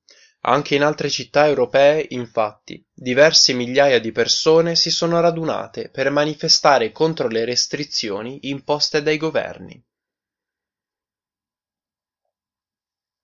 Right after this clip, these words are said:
Italia. Amazon Italia,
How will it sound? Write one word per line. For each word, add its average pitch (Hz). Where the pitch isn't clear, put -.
Italia. 101
Amazon 160
Italia, 107